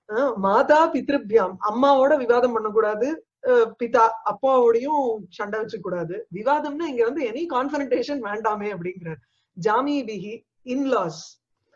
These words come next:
ஜாமிங்கிறச்சு இப்ப ஜாமாதாங்கிறோமோ இல்லையோ, அந்த மாதிரி ஜாமிங்கிறது in-, அ, all the, அ, in-law வர்க்கங்கள் எல்லாரையும் சொல்றார். சம்பந்தி பேர், சம்பந்தி மனுஷாலோட வந்து விவாதம் வச்சுக்க கூடாது. பிராத்ரா,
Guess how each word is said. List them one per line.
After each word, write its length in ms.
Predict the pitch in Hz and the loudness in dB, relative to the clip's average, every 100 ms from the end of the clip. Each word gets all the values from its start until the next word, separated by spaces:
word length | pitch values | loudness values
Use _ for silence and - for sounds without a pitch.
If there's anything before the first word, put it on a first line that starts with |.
| _ _ _ - 180 | _ _ _ -8 -2
ஜாமிங்கிறச்சு 760 | 208 254 277 269 262 233 320 | 0 0 -2 -2 -2 0 0
இப்ப 240 | 254 254 247 | 0 2 2
ஜாமாதாங்கிறோமோ 960 | 226 240 254 247 247 247 247 214 208 | 4 4 2 0 0 0 -2 -2 -2
இல்லையோ, 200 | 285 240 | -2 -2
அந்த 180 | 190 202 | -4 -6
மாதிரி 280 | 233 285 240 214 | -6 -6 -2 0
ஜாமிங்கிறது 880 | 208 247 262 294 285 254 240 330 403 | 2 0 0 -2 0 0 0 -2 -4
in-, 260 | 240 240 - 226 | -2 -4 -6 -6
அ, 200 | 220 202 214 | -4 -4 0
all 360 | 240 285 294 | 2 2 0
the, 120 | 262 220 190 175 - 208 | -2 -2 -4 -6 -8 -6
அ, 20 | 196 - | -6 -6
in-law 400 | 240 277 294 233 - - | -4 0 2 0 -2 -6
வர்க்கங்கள் 580 | 202 214 208 226 220 196 | -4 -2 0 -2 -2 -6
எல்லாரையும் 480 | 180 185 190 202 214 | -6 -6 -6 -6 -8
சொல்றார். 320 | 202 165 156 - _ _ 240 | -8 -8 -10 -14 _ _ 0
சம்பந்தி 460 | 247 302 285 240 180 | 0 0 -2 -6 -6
பேர், 280 | 196 180 - _ _ | -6 -6 -14 _ _
சம்பந்தி 640 | _ _ - 247 311 320 285 | _ _ -6 -2 0 -2 -4
மனுஷாலோட 600 | 240 240 226 220 254 277 | -4 -2 0 2 2 0
வந்து 240 | 226 294 | -4 -6
விவாதம் 500 | 254 214 226 226 190 | -4 -2 0 0 -2
வச்சுக்க 140 | 175 185 | -10 -10
கூடாது. 540 | 175 165 165 254 - _ _ - 160 | -8 -6 -4 -6 -6 _ _ -14 -6
பிராத்ரா, 680 | 175 226 - 226 190 220 | -4 -4 -4 -4 -2 -4